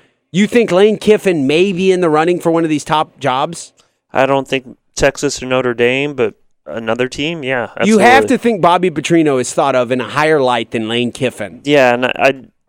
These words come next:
Speaker 2: I agree with you, and I don't I don't agree with you that he is a,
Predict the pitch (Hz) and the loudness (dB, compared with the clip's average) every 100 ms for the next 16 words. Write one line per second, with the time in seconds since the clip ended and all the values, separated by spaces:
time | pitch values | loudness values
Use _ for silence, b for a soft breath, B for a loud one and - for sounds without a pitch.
0 | _ _ - 131 131 120 156 196 131 113 | _ _ -2 0 0 -2 0 0 0 -2
1 | 107 110 117 117 131 123 - _ _ _ | -4 -2 -2 0 0 0 -10 _ _ _
2 | _ _ _ _ _ _ _ _ _ _ | _ _ _ _ _ _ _ _ _ _
3 | - 113 117 120 170 160 117 110 110 113 | -12 -10 -2 0 2 0 -2 -2 -4 -4
4 | 120 110 101 110 117 117 113 113 90 107 | -2 0 0 -2 -6 -6 -4 -4 -4 -6
5 | 101 101 101 95 | -4 -4 -4 -6